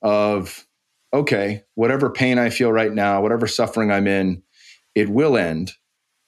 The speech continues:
And at the very least, it'll end when I die, regardless of my understanding of death at that point in time. But, um, it just gave me a sense of peace, you know, and, and as the guy talked me down, I came down, I woke up thirty-six hours later in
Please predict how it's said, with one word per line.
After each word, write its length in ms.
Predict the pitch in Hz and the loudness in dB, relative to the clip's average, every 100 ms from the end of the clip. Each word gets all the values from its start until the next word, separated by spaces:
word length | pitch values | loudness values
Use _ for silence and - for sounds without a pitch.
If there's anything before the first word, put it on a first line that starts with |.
| _ 101 | _ -2
And 140 | 104 | 0
at 80 | 107 | 0
the 80 | 104 | 0
very 240 | 123 110 | 2 2
least, 320 | 110 147 139 | 2 2 0
it'll 200 | 110 104 | 0 2
end 180 | 107 101 | 2 2
when 120 | 107 | 2
I 100 | 98 | 0
die, 560 | 95 107 95 85 101 104 _ _ _ _ _ _ _ _ - | 0 0 2 0 -4 -10 _ _ _ _ _ _ _ _ -6
regardless 480 | 104 110 110 107 - | -2 0 0 0 -2
of 100 | 92 | 0
my 180 | 104 104 | 0 0
understanding 500 | 110 104 123 107 95 | -2 -2 -2 -2 -2
of 100 | 90 | -2
death 220 | 107 104 | -2 -2
at 100 | 95 | -2
that 220 | 98 - | -2 0
point 180 | 110 98 | -4 -4
in 60 | |
time. 360 | 92 110 98 98 | -4 0 0 0
But, 180 | 95 92 _ _ _ _ _ - | -2 -4 _ _ _ _ _ -6
um, 500 | 104 95 92 90 85 - | -2 0 0 -4 -6 -6
it 80 | 131 | -4
just 160 | 160 | 0
gave 120 | 160 | 0
me 100 | 165 | 0
a 40 | 147 | 0
sense 220 | 156 143 | 0 -2
of 100 | - | -2
peace, 480 | 165 117 - - - - | -2 -2 -4 -8 -10 -2
you 80 | 107 | 0
know, 180 | 113 | 0
and, 180 | 113 104 | 0 -2
and 280 | 101 101 92 | -2 -4 -4
as 180 | 90 104 | -6 -4
the 60 | |
guy 180 | 110 113 | -4 -4
talked 300 | 110 117 113 | -2 -4 -2
me 100 | 117 | -2
down, 380 | 107 110 120 120 | 0 0 0 -2
I 80 | 101 | -2
came 240 | - 107 | -2 -2
down, 320 | 107 110 120 | 0 0 0
I 60 | 107 | 0
woke 260 | 104 110 110 | 0 -2 -2
up 120 | - | -2
thirty-six 460 | 110 110 120 104 | -2 0 -2 -2
hours 280 | 113 107 95 | -2 -2 -2
later 360 | 101 107 113 113 | 0 0 2 0
in 240 | 98 85 | -2 -6